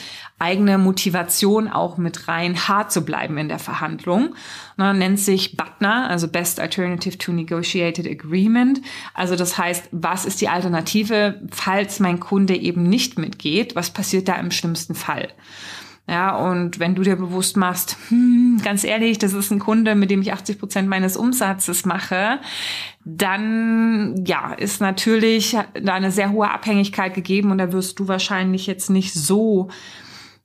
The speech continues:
ähm, hart bleiben können. Gut, obwohl hängt am Ende wieder von deinem Motiv ab, ne, wie hoch dein Druck ist, die Motivation eben auch nochmal die Konditionen zu verändern, aber wird natürlich schwieriger,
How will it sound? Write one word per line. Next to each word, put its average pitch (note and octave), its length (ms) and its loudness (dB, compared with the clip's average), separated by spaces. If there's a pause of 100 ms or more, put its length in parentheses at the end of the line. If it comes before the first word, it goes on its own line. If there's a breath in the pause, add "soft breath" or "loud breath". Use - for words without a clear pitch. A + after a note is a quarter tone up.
(160)
ähm, F3 360 0
hart F3 640 -2
bleiben E3 680 0 (440)
können. F3 720 0 (540)
Gut, G3 180 -4
obwohl D#3+ 480 0
hängt E3+ 240 0
am D#3+ 140 -2
Ende D#3+ 180 0
wieder E3+ 160 2
von E3+ 140 -4
deinem D#3+ 180 -2
Motiv F#3 380 -2
ab, A#3 240 0
ne, F#3+ 160 2
wie F#3 100 2
hoch F3+ 180 0
dein E3 220 -2
Druck G3+ 240 -6
ist, G#3 320 0
die F#3 60 -2
Motivation F3+ 720 0
eben F3 240 0
auch F3 280 -2
nochmal E3+ 380 -2
die E3+ 100 -2
Konditionen F3 540 -2
zu - 100 -8
verändern, E3 460 -2
aber D#3+ 240 0 (400 loud breath)
wird G3+ 180 0
natürlich F#3+ 480 2
schwieriger, G3 640 2